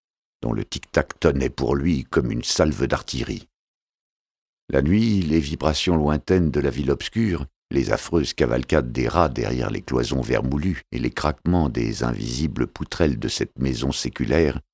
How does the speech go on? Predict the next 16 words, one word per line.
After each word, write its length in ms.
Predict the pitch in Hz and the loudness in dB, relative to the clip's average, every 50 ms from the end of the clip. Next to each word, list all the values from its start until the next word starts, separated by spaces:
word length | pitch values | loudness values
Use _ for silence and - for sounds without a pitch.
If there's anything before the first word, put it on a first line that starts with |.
| _ _ _ _ _ _ _ | _ _ _ _ _ _ _
suffisaient 640 | - - 87 - 95 95 87 85 104 101 - - 92 | -4 -4 -2 -2 -2 -2 0 2 0 0 2 -2 -4
à 20 | |
déchaîner 640 | 85 73 71 92 90 - - 104 95 95 85 76 | -4 0 -2 0 0 2 0 2 2 2 2 2
à 40 | 67 | 2
ses 280 | 69 - - 78 67 85 | 0 0 -2 0 0 0
oreilles 340 | 80 80 101 101 85 71 76 | 0 2 2 0 2 0 -2
un 80 | 71 | -2
tumulte 640 | 67 - - - 107 101 92 98 98 87 - - 82 | -2 -4 -6 -2 0 0 2 0 -2 -4 -4 -4 -4
strident. 640 | 78 - - - - 82 69 - - 110 107 - - _ _ _ _ _ _ _ _ _ _ _ _ _ _ _ _ _ _ _ _ _ _ _ _ _ _ - | -4 -4 -8 -4 -2 -2 -2 -2 -4 -6 -6 -6 -10 _ _ _ _ _ _ _ _ _ _ _ _ _ _ _ _ _ _ _ _ _ _ _ _ _ _ -8
Les 80 | - - | -8 -4
ténèbres 540 | - 71 69 76 76 73 67 - 58 64 | -2 -2 0 2 2 0 0 0 0 -2
grouillaient 420 | 65 64 60 62 73 71 64 73 71 | 0 -2 -2 -2 -2 0 0 0 0
chaque 240 | - - - - - | 2 0 -2 -2 -4
soir 380 | - - - 76 76 69 69 | -8 -2 0 0 0 0 -2
d'inexplicables 920 | 67 69 67 69 67 76 - - - - 80 73 - - 76 67 64 71 | -4 -4 -2 0 0 -2 -2 -6 -8 -8 -10 -8 -2 -2 -2 0 0 -4
bruissements, 560 | 64 53 55 69 - - - 67 65 65 64 | -4 -2 -4 -4 -4 -4 -2 -2 -2 -2 -2